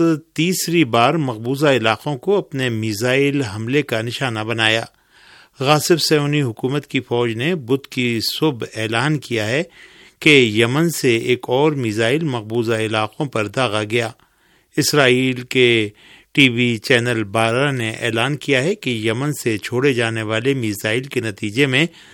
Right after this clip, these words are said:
تل ابیب کے بن گورین ایئرپورٹ کی سرگرمیاں روک دی گئیں۔ صہیونی ذرائع نے رپورٹ دی ہے کہ یہ میزائل گزشتہ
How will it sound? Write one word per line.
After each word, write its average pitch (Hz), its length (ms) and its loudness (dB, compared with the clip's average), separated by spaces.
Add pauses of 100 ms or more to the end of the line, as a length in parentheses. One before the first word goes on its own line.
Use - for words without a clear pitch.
(280)
تل 147 280 4
ابیب 139 320 2
کے 202 200 4
بن 143 300 2
گورین 131 520 2
ایئرپورٹ 123 680 -2
کی 160 180 -2
سرگرمیاں 120 720 -2
روک 113 340 0
دی 110 160 0
گئیں۔ 117 200 0 (760)
صہیونی 135 480 4
ذرائع 117 400 2
نے 151 140 -2
رپورٹ 113 500 -2
دی 113 160 0
ہے 156 120 0
کہ 160 140 -6
یہ 110 180 -2
میزائل 117 480 2 (500)
گزشتہ 160 360 6